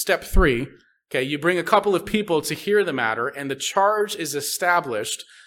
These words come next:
by the evidence of two or three witnesses. You don't want, uh, one person bringing a charge before the church just because they think a brother has sinned, uh, in some way. Instead, you want to have two or three involved to confirm that, yes, this brother, uh, is in sin, he is refusing to repent.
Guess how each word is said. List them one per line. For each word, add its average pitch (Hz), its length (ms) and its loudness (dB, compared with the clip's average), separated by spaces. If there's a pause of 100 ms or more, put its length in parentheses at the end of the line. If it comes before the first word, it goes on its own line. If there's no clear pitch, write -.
(160)
by 143 140 0
the 156 160 2
evidence 160 340 0
of 143 120 -6
two 143 260 -4
or 131 140 -10
three 131 200 -6
witnesses. 123 480 -8
You 135 60 -10
don't 165 160 -4
want, 151 260 -4 (300)
uh, 120 140 -2
one 151 320 0
person 160 420 8
bringing 147 320 0
a 127 60 -4
charge 151 420 0
before 139 300 0
the 117 80 0
church 135 380 -4
just - 140 -12
because 135 260 -4
they 143 160 0
think 156 440 -6 (300)
a 135 60 -2
brother 135 260 -2
has 127 240 -4
sinned, 117 340 -8 (380)
uh, 117 160 -2
in 127 100 -8
some 123 300 -4
way. 110 180 -10
Instead, 151 420 0
you 143 80 -4
want 135 120 -2
to 131 40 -4
have 131 120 -4
two 185 160 -2
or 170 80 2
three 165 240 -2
involved 131 400 0
to 139 100 -10
confirm 135 480 -6
that, 123 160 -6
yes, 156 320 0
this 135 160 -10
brother, 139 460 -4 (200)
uh, 113 200 -4
is 175 200 -2
in 160 140 -4
sin, 127 380 -4
he 123 160 -6
is 123 140 -4
refusing 139 420 -6
to 127 100 -8
repent. 113 440 -10